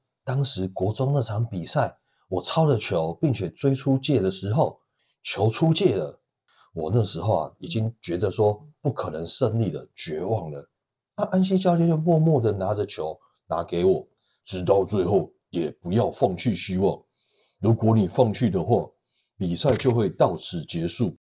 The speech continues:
我呢，受到安西教练的鼓励，于是我不放弃，拿着那个球进场，传出去，传给我，到篮下最后一个射篮。受到安西教练的鼓励，我想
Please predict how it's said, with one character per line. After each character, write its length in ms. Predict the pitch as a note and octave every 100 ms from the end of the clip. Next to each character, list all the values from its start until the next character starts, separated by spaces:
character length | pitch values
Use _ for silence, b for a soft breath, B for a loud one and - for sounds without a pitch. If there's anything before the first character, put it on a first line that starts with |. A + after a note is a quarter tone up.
| _
我 220 | E2+ D#2+
呢， 220 | F2 F#2
受 180 | - B2
到 140 | A#2
安 180 | - A2+
西 160 | A2+ A#2
教 180 | B2+ A2
练 160 | A2+
的 120 | F#2
鼓 260 | D#2+ - D#2+
励， 260 | A2+ F2 - _ _
于 100 | E2
是 180 | E2+ B2
我 120 | D#2
不 160 | D2+ E2
放 260 | - A#2 E2+
弃， 320 | - F2+ - _ _
拿 160 | E2+ F#2
着 120 | G#2
那 120 | A2+
个 100 | G2
球 340 | - - C#2+ - _
进 180 | - G#2+
场， 180 | D#2 D2+ - _ _
传 200 | - A2
出 160 | C#3
去， 320 | C#3 D3+ E2+ - _ _
传 160 | - C3
给 120 | C#3+
我， 320 | D3+ G#2 G#2 - _ _
到 200 | C3+ G2+ D#2+
篮 160 | F#2+
下 160 | A2 C#3+
最 240 | A2+ C#3+
后 100 | C3+
一 60 | C3+
个 80 | A#2
射 320 | - - G#2
篮。 180 | E2 D2+ _ _ _ _
受 200 | - D3+
到 200 | E3+ C#3+
安 200 | - C#3+
西 180 | C#3 C#3
教 200 | D3 C3+
练 120 | C3+
的 80 | F#2+
鼓 280 | - - F#2+
励， 240 | G#2+ E2
我 160 | F#2+ E2
想 240 | - D#2+